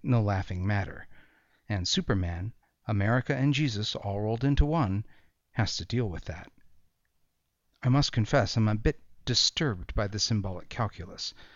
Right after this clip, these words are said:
Luthor and his oddly Arabic-looking henchmen use forbidden materials, crystals of mass destruction, as it were,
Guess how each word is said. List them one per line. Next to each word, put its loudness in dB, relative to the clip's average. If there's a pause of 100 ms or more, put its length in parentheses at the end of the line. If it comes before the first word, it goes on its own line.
(340)
Luthor 6
and 2
his 0
oddly 0 (140)
Arabic-looking 0
henchmen 0
use 0
forbidden 0
materials, -2 (480)
crystals 2
of -4
mass 0
destruction, -2
as -2
it -8
were, 0